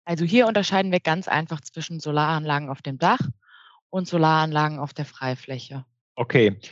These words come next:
Speaker 2: je nachdem, um welche Art von Solaranlage es sich handelt, bestehen also unterschiedliche Anforderungen an die Befestigungslösung, richtig?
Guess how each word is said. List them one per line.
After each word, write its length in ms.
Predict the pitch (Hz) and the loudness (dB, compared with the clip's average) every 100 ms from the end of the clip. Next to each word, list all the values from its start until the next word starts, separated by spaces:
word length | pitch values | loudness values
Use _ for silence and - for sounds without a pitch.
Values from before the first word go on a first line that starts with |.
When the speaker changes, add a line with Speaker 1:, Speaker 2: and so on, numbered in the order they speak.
| _ | _
Speaker 2:
je 120 | 127 | 0
nachdem, 400 | 143 - 147 160 | 2 4 4 4
um 120 | 135 | 4
welche 280 | 123 135 131 | 4 4 4
Art 240 | 101 143 | 2 2
von 220 | - 135 117 | 0 0 2
Solaranlage 760 | 107 104 127 139 127 120 113 | 4 4 4 4 2 2 2
es 160 | 113 - | 0 -2
sich 180 | 110 | -2
handelt, 320 | 104 131 160 - | 0 2 2 0
bestehen 320 | 127 - 127 | -4 0 0
also 220 | 117 110 | 2 0
unterschiedliche 760 | 107 143 135 - 107 104 101 | 0 4 4 4 0 0 -2
Anforderungen 580 | 101 98 - 101 95 90 | 0 -2 2 2 2 0
an 100 | 87 | -2
die 60 | 90 | -2
Befestigungslösung, 1120 | 92 - 95 - 92 92 - 92 85 85 85 | -2 -2 -2 -2 -4 -4 -4 -2 0 0 0
richtig? 480 | 110 - 165 165 | 0 4 2 2